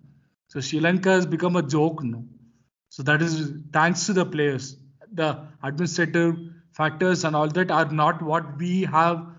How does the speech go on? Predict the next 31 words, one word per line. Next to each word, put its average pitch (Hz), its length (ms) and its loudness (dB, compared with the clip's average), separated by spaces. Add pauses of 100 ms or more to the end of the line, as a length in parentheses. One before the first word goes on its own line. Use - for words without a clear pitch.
(140)
much 170 260 0
knowledge 160 360 0
on. 160 300 -2
So 160 440 -2 (260)
I 139 140 -2
don't 170 220 2
want 156 180 -2
to - 40 -4
commit 170 320 2
on, 156 500 -2
uh, - 40 -14
sorry, 143 260 0
comment 160 380 2
on 147 200 0
that, 160 220 -4
but 151 160 -2 (920)
players 196 400 6
are 202 80 6
not, 165 400 -2 (540)
not 170 160 4
up 165 160 0
to 185 80 0
the 165 100 -2
mark. 143 320 -4
What 147 300 -4
you 185 80 -4
saw 170 240 -2
in 180 140 -4
England, 156 420 -10 (1040)
it's 170 180 -14
absolutely 190 960 -6